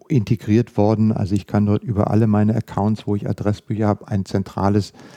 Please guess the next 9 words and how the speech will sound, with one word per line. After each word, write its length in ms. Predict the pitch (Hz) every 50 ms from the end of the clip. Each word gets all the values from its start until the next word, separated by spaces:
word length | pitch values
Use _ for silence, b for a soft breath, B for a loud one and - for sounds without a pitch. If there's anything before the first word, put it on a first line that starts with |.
| B B B B _
Äh, 60 | - 117
Adressverzeichnis 1000 | 101 - 107 107 104 98 113 - - - 120 - - 110 101 104 110 104 90 -
sehen 200 | 110 107 101 101
in 60 | 98
meinem 220 | 98 98 95 104 101
Outlook. 580 | 95 98 101 - - 101 101 104 104 98 - -
Es 240 | 107 90 - -
gibt 300 | - - 104 - - - -
eine 560 | - 95 90 90 92 92 92 92 90 92 90